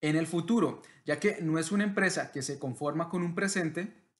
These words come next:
con la cantidad de empresas que tienen en la actualidad utilizando su plataforma, sino también va más allá y está planteando las posibles mejoras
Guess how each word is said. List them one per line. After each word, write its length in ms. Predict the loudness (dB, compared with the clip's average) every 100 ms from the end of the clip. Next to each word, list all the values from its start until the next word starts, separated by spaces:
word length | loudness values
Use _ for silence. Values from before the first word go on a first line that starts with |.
| _ _
con 300 | 4 4 4
la 100 | 2
cantidad 420 | 0 0 2 2
de 80 | 2
empresas 540 | 2 2 2 2 -2
que 120 | -2
tienen 380 | -2 0 0 0
en 80 | 0
la 60 | 0
actualidad 540 | 2 2 4 4 2
utilizando 560 | -4 -4 -4 -4 -4 -4
su 180 | -4
plataforma, 760 | 0 0 0 0 0 0 -2 -10 _ _ _ _
sino 240 | 0 2
también 400 | 6 6 8 8 8
va 120 | 8
más 260 | 8 4
allá 600 | 2 4 4 4 -2 -16 _ _ _ 2
y 100 | 2
está 260 | 6 6
planteando 880 | 6 2 2 2 4 4 2 -2 -14 _ _ _ _
las 220 | 4 4
posibles 440 | 4 4 6 6
mejoras 540 | 6 4 4 4 2